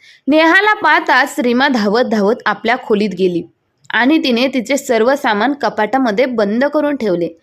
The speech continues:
म्हणजे नेहाची नजर कोणत्याही वस्तूंवर पडणार नाही.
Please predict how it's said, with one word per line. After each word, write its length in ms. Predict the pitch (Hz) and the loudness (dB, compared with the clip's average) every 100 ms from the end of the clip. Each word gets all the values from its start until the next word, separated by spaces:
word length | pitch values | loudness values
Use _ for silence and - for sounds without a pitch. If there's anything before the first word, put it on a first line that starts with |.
| _ - - 269 | _ -20 -8 0
म्हणजे 400 | 330 349 302 208 - _ 247 | 2 2 2 -2 -8 _ -2
नेहाची 520 | 277 294 320 349 392 | 2 4 2 2 2
नजर 320 | 349 240 302 | 2 2 0
कोणत्याही 600 | 320 247 226 247 233 294 | 2 0 0 0 2 2
वस्तूंवर 600 | 311 233 - 220 214 269 | 2 2 0 -2 0 0
पडणार 520 | 320 233 185 214 220 208 | 0 -2 0 0 0 0
नाही. 260 | 175 185 | -2 -6